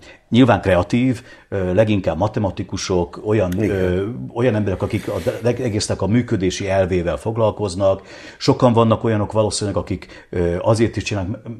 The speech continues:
Speaker 1: csinálnak játékokat, mert bizonyos trendeket követnek. Tehát magyarul ugyanaz történik, mint egyébként a zenészvilágnak is a, a pop részét, amikor valaki tudatosan csinálja.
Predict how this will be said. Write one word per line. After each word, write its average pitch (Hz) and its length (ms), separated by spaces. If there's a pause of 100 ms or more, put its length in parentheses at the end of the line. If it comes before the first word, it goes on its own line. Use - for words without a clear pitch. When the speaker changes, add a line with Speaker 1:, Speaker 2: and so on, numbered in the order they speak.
(140)
Speaker 1:
csinálnak 104 340
játékokat, 95 440
mert 92 140
bizonyos 92 320
trendeket 92 500
követnek. 87 640 (320)
Tehát 117 200
magyarul 160 600
ugyanaz 208 400
történik, 113 500
mint 113 160
egyébként 127 280
a 127 60
zenészvilágnak 104 1000
is 113 180 (180)
a, 127 80 (460)
a - 140
pop - 360
részét, 113 460
amikor 101 280
valaki 98 220
tudatosan 87 580
csinálja. - 480